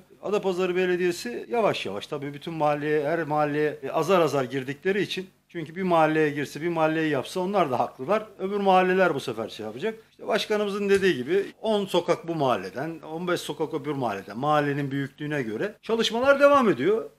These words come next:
E, kalan sokaklarımızı da inşallah, e, bir iki yıl içinde gene asfaltı yapılacak, yağmur suyu kanalları döşenecek, altyapısı düzenlenecek, asfalt ve kaldırım şekilde yapılacağına inanıyorum.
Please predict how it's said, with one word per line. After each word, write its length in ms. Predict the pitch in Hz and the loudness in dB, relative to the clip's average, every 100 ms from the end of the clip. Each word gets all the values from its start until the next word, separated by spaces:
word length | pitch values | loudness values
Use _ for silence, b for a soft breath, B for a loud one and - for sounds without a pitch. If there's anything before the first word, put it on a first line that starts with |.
| _ | _
E, 120 | - | -14
kalan 300 | 170 247 254 | -2 0 2
sokaklarımızı 760 | 226 233 226 220 226 220 214 202 | 2 4 4 4 2 2 -2 0
da 80 | 233 | 2
inşallah, 560 | 233 - 170 214 233 214 202 | 2 2 2 2 -2 -2 0
e, 320 | 190 190 185 - - _ _ _ _ _ _ _ _ | 0 0 -2 -6 -14 _ _ _ _ _ _ _ _
bir 160 | 220 | -4
iki 180 | 214 226 | -2 2
yıl 140 | 208 | 2
içinde 520 | 147 - 139 190 226 - _ _ _ _ - | 2 -4 -2 0 0 -4 _ _ _ _ -20
gene 480 | 185 214 175 208 143 | -4 -2 0 -4 -4
asfaltı 520 | 101 185 - 202 185 180 | -2 -2 4 4 4 0
yapılacak, 500 | - 107 95 147 170 | 0 -6 -8 -4 2
yağmur 280 | 175 180 | 2 2
suyu 220 | 165 185 170 | -4 -6 -2
kanalları 640 | 175 175 165 175 170 - | 0 0 0 0 0 -4
döşenecek, 540 | 127 - 95 73 131 165 | -6 -6 -10 -10 -10 -4
altyapısı 580 | 175 175 175 156 160 | -4 -2 -4 -4 -16
düzenlenecek, 680 | 127 113 95 76 69 143 196 b b b b - | -14 -10 -10 -10 -12 -10 -10 b b b b -10
asfalt 420 | 190 - 151 151 | -8 -4 -4 -4
ve 80 | 143 | -2
kaldırım 420 | 180 160 156 135 | 0 0 -2 -4
şekilde 520 | - 95 110 190 - b b b b _ | -8 -14 -8 -6 -6 b b b b _
yapılacağına 520 | 214 208 202 165 165 247 | -14 -8 -2 0 2 2
inanıyorum. 460 | 226 226 202 117 | 2 4 2 2